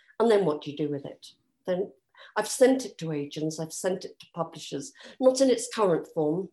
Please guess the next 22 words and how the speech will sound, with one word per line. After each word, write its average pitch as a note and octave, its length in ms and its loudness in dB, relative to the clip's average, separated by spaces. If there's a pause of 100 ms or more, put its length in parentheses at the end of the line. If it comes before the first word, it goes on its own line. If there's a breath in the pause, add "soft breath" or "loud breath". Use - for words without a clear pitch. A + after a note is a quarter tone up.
(300)
in A3 120 4
its G#3 180 2
earlier, E3 580 2
rather E3+ 260 -2
bad D3 320 -4 (100)
form, D3+ 180 -2
and D#3 100 -2
of D#3+ 100 -6
course - 260 -10
it - 80 -14
was - 180 -16
rejected D#3 580 -8
by D#3 120 -2
everybody. C#3+ 600 -6 (600 soft breath)
But B3+ 140 0
now D4+ 180 8
I F4+ 60 2
think, C4+ 400 0 (540)
I A3 60 -12
think C#4+ 220 -4
it F#3+ 100 -2
is E3 360 -4